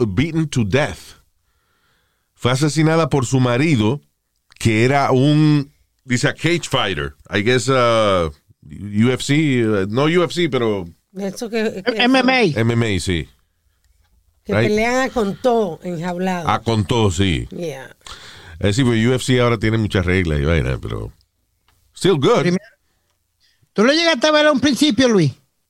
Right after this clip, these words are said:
Speaker 1: Eh, sí, al principio era una cosa salvaje. Ve, porque el tipo que creó esa vaina, él quería hacer un sistema, o sea, un, esos torneos de, de pelea y eso, pero,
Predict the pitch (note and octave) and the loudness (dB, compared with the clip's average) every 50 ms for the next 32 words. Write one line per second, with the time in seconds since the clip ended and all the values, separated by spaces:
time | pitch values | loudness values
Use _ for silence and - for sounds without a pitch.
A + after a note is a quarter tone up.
0 | _ _ _ _ _ _ _ _ _ _ _ _ _ _ _ _ _ - G#2 A2+ | _ _ _ _ _ _ _ _ _ _ _ _ _ _ _ _ _ -2 0 0
1 | A2+ A2 A2 - B2+ C#3 D3+ D3+ D3 C3 B2 - C3 B2+ A2 B2+ C3+ C3+ C3 C3 | 0 0 0 0 0 0 2 0 0 -2 -2 -2 -2 -2 0 2 2 2 2 2
2 | C3+ C#3 C#3+ C#3+ C#3+ C#3 C#3+ C3 C3+ C3+ B2 D3 A#2 C#3+ C3+ B2+ B2 C#3+ D#3 C#3 | 2 2 2 2 2 0 0 0 0 -2 0 0 0 0 2 2 2 2 2 0
3 | - - - - - - - - - C#3 C3+ A#2 A#2+ - B2 A2 - C#3 C3+ - | -2 -6 -14 -20 -20 -18 -12 -4 -2 -2 0 0 0 -2 -2 0 0 0 2 2
4 | C3+ B2+ A2+ - D3+ D#3 C#3 F3 E3+ E3+ F#3+ F3 - F3 E3 E3 E3 E3 E3+ D3+ | 2 0 2 0 0 0 0 0 -2 0 -2 -2 0 0 2 2 2 2 0 0
5 | - D#3+ D#3 D3+ D3+ D3 B2 G#2 G2 G2+ A2 - _ _ _ _ _ _ _ _ | 0 2 2 2 2 2 2 2 0 -2 -2 -6 _ _ _ _ _ _ _ _
6 | - - - A2+ A#2+ A#2 - - C#3+ C#3+ C3+ C#3 C#3 C#3+ C#3+ C#3 C3+ - - C#3+ | -8 -2 0 0 0 0 0 0 0 2 2 2 2 2 2 2 0 0 0 0
7 | C#3 C#3+ D3 C#3 C#3 C3+ C3 A#2+ - C3+ B2 - - C3+ C3 C3+ C#3 C3+ B2+ A#2 | 2 2 2 2 2 2 0 0 0 0 0 0 0 0 0 2 2 2 2 2
8 | A2 A2+ G#2+ F#2+ B2+ B2 A#2+ A#2+ B2 A#2 G#2 A#2 A#2+ A#2+ A2 - _ _ _ _ | 2 2 0 0 0 0 0 -2 -4 -6 -8 -8 -10 -12 -14 -18 _ _ _ _
9 | _ - A#2 A2 - C#3 C3+ - D3+ C3+ B2 C3 C#3 D3 C#3 C3 B2+ A#2+ B2+ A#2 | _ -12 -10 -8 -6 -6 -4 -4 -4 -2 -2 0 0 0 0 0 0 0 -2 0
10 | A#2 A#2+ A2+ G#2 - G#2+ G#2 A2 B2 C3 C3 C#3+ C#3 B2 B2 B2 D3+ C#3+ - B2+ | 0 0 0 0 0 0 2 2 2 2 2 2 2 2 2 0 0 0 0 0
11 | A2+ G#2+ G2+ F2+ D#2+ | 2 2 0 0 -2